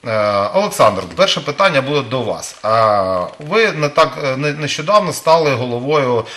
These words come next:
Інгульського району. Да? І, ну, я думаю, що мешканці, е, цього району нас дивляться. Яка, власне, проблема?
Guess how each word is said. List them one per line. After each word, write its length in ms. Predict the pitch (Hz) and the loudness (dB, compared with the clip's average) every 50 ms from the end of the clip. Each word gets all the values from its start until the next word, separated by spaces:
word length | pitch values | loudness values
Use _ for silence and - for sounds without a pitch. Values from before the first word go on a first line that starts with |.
| - - | -14 -8
Інгульського 480 | 120 120 123 139 139 139 - - 120 117 | -8 -6 -4 -4 -6 -6 -6 -4 -2 2
району. 500 | 117 120 120 110 104 90 87 80 80 87 95 | 2 2 0 0 -4 -6 -8 -8 -12 -8 -4
Да? 220 | 135 147 147 143 | 0 0 2 2
І, 240 | 131 127 131 127 139 165 | 0 0 -2 -4 -4 -4
ну, 280 | 220 226 170 117 110 104 | -4 -4 -4 -6 -6 -4
я 120 | 113 131 131 | -2 -2 -2
думаю, 280 | 123 135 139 135 120 | -2 -2 -4 -4 -4
що 400 | 110 - 123 117 117 - - 110 117 | -4 -2 -2 -2 -2 -2 -4 -6 -4
мешканці, 440 | 139 143 - - 131 120 113 - 110 | -2 -4 -4 -4 -6 -8 -8 -8 -8
е, 540 | 104 101 - - 107 107 101 101 101 101 95 - | -8 -8 -8 -6 -6 -4 -2 -2 -2 -2 -4 -6
цього 220 | - 135 117 110 | -6 -4 -2 0
району 360 | 110 117 131 175 190 170 143 | 0 0 0 -2 -2 -4 -2
нас 200 | 127 131 123 110 | 0 0 -2 -2
дивляться. 540 | 101 107 117 101 92 85 82 78 - - - - - - - - - - | -2 -6 -6 -6 -6 -8 -12 -14 -14 -16 -16 -16 -16 -16 -16 -16 -6 -4
Яка, 360 | - 147 - - - - - - - | -2 0 2 4 2 2 2 0 -6
власне, 400 | - 123 165 185 170 - - 151 | -6 0 2 2 2 2 0 -2
проблема? 540 | 123 - 151 147 139 147 135 117 107 101 | 0 0 -2 0 2 2 2 2 2 0